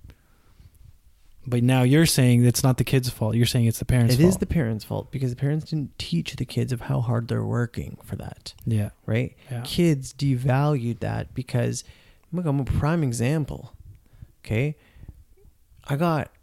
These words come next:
Speaker 2: everything from my dad. My mom kept saying no.
Speaker 1: Yeah.
Speaker 2: Right?
Speaker 1: Yeah.
Speaker 2: I, I want, I want a PlayStation. I got it. I didn't really have to ask for much, have to do for much,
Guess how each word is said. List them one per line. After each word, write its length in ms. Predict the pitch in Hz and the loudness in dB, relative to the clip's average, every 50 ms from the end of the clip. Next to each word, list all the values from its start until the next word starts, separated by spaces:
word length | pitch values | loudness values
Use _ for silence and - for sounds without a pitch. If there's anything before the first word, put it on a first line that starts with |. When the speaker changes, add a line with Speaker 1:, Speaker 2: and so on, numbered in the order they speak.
| _ - | _ -4
Speaker 2:
everything 460 | 143 139 143 156 147 131 131 117 113 | -2 0 0 0 0 2 0 0 0
from 160 | 107 117 104 | -2 -2 -4
my 80 | 101 101 | -4 -4
dad. 340 | 101 - 117 120 123 110 104 | -2 -2 0 0 0 0 0
My 80 | 104 | 0
mom 240 | 101 107 107 113 113 | 0 0 0 0 -2
kept 140 | 113 110 110 | -2 -4 -4
saying 200 | 113 110 104 104 | -4 -4 -4 -4
no. 360 | 107 101 107 107 - - - - - - _ - - - | -4 -4 -4 -4 -4 -6 -12 -18 -20 -20 _ -20 -10 -2
Speaker 1:
Yeah. 280 | - 120 113 110 104 101 - - - - | 0 2 2 2 2 0 -4 -10 -10 -4
Speaker 2:
Right? 320 | - 107 117 123 120 - _ - - | -2 0 0 0 -2 -6 _ -10 -6
Speaker 1:
Yeah. 200 | 117 107 123 117 - - | -2 0 -2 -2 -2 -4
Speaker 2:
I, 100 | - 120 | -4 -2
I 20 | 120 | 0
want, 460 | 120 123 123 120 120 120 117 107 - - _ - | 2 2 2 2 2 2 2 0 -2 -6 _ -4
I 80 | 120 | -2
want 260 | 117 113 113 113 113 | -2 0 0 0 0
a 60 | 110 107 | -2 -2
PlayStation. 640 | - - 147 151 143 - 151 147 - - 143 143 135 | -2 -2 -2 0 0 -2 -2 -2 -2 -2 -2 -2 -2
I 60 | 120 | -2
got 240 | 113 - 71 65 - | -4 -4 -6 -6 -8
it. 80 | - - - - - - | -12 -14 -18 -18 -16 -10
I 60 | - | -6
didn't 160 | 143 123 127 131 | -2 0 2 2
really 100 | 131 127 | 4 2
have 100 | 127 123 | 2 2
to 80 | 123 | 2
ask 300 | 113 110 117 113 113 - | 0 2 2 0 0 -2
for 80 | - 120 | -4 -4
much, 260 | 113 113 110 110 - | -2 -2 -2 -2 -4
have 120 | 110 107 | -4 -4
to 80 | 113 110 | -4 -4
do 180 | 104 110 107 104 | -2 -2 -4 -4
for 120 | - 107 | -2 -4
much, 220 | 107 104 107 107 | -2 -2 -2 -4